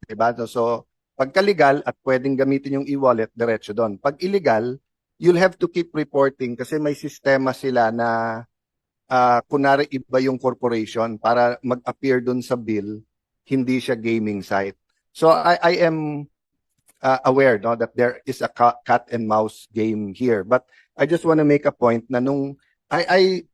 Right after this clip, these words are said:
I, I lost my speakership partly because of Isabong. Because I did not allow it to be calendared for, for, uh,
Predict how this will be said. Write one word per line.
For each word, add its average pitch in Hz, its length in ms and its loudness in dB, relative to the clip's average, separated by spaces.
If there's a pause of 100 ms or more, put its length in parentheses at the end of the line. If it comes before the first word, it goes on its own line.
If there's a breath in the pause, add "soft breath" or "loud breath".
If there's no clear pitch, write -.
(160)
I, 160 80 2
I - 40 -
lost 196 300 2
my 170 120 0
speakership 139 680 -2 (120)
partly 135 320 2
because 127 300 -2
of 123 100 -4
Isabong. 98 580 -2 (840)
Because 151 300 2
I 147 160 2
did 143 200 0
not 143 240 0
allow 131 280 2
it 135 160 -10
to 131 60 -10
be 123 120 -8
calendared 113 760 0
for, 101 680 -4 (340)
for, 110 480 2
uh, 101 800 0